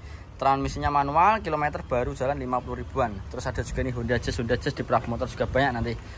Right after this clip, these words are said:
Nah, tinggal beli saja yang facelift. Mulai seratus enam puluh jutaan, harga cash, bukan D P. Untuk jenis Honda Jazz tipe R S. Hari kita juga ada lagi Mitsubishi Elep, tahunnya dua ribu dua belasan.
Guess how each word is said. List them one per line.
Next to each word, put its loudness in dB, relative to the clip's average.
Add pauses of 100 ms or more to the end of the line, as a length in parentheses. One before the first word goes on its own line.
(340)
Nah, -6
tinggal 0
beli -2
saja 2
yang -4
facelift. 0 (1300)
Mulai -2
seratus -2
enam 0
puluh -4
jutaan, 0
harga -8
cash, -4
bukan -4
D -8
P. -4 (560)
Untuk -8
jenis -4
Honda -6
Jazz -6
tipe -6
R -6
S. -10 (640)
Hari -2
kita 8
juga 6
ada 8
lagi 4
Mitsubishi 2
Elep, 10
tahunnya 6
dua 6
ribu 2
dua 4
belasan. 2